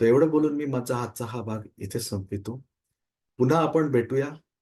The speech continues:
शक्यतोवर माझा हा भाग रे-, अ, व्हिडिओ जो राहील, रेग्युलर राहील आणि याच्यातून तुम्हाला फायदा व्हावा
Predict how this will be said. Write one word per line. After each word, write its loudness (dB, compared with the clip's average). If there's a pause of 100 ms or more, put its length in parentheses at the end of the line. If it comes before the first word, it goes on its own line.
(120)
शक्यतोवर 0
माझा -4
हा -4
भाग -4
रे-, -4
अ, -6
व्हिडिओ 2
जो 2
राहील, -2 (200)
रेग्युलर 2
राहील -4 (680)
आणि 2
याच्यातून -2
तुम्हाला -6 (260)
फायदा 0
व्हावा -2